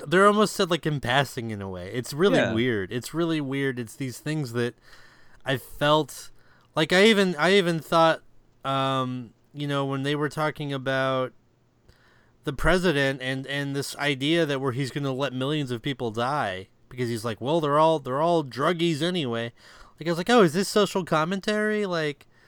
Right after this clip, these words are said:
Speaker 1: you know, are they sort of alluding to a current political situation that the United States might be facing?
Speaker 2: <laughs>
Speaker 1: Yeah, but no,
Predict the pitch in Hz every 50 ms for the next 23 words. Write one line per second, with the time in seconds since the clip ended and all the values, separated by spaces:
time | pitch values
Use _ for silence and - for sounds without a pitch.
0 | _ _ _ _ _ _ _ _ _ _ _ - 147 147 143 139 139 147 165 160
1 | 156 143 135 131 135 135 147 147 143 147 147 147 143 147 - _ - - - 170
2 | 156 151 147 151 147 135 135 139 135 143 143 143 135 - 139 135 127 127 123 120
3 | 110 - 117 117 127 143 139 127 - 156 151 147 156 156 156 139 - 165 151 -
4 | 165 160 160 147 - 170 165 160 160 147 - - 202 180 165 156 156 156 156 147
5 | - 160 160 151 - 165 156 156 160 147 - 156 156 151 - 180 101 - - -
6 | 190 - - - 320 - - - - _ _ _ _ - 135 131 135 135 139 147
7 | 160 156 131 - - 196 220 262 277 269 151 -